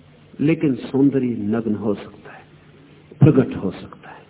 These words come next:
क्योंकि अब कुछ छिपाने को नहीं है, कुछ भय नहीं है किसी का। कुरूपता भयभीत है, छिपना चाहती है,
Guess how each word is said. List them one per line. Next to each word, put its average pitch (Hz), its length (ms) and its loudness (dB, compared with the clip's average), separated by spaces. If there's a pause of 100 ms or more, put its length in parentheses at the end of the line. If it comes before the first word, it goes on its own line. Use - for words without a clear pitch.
(720)
क्योंकि 139 220 2
अब - 180 -2
कुछ - 220 0
छिपाने 104 440 -2
को 85 160 -6
नहीं 85 260 -6
है, - 100 -14 (380)
कुछ - 180 0
भय 110 320 2
नहीं 127 280 8
है 98 120 -2
किसी - 300 -8
का। - 200 -16 (1800)
कुरूपता 123 640 4
भयभीत 110 500 0
है, - 160 -8 (1080)
छिपना 147 400 2
चाहती - 420 -6
है, - 160 -12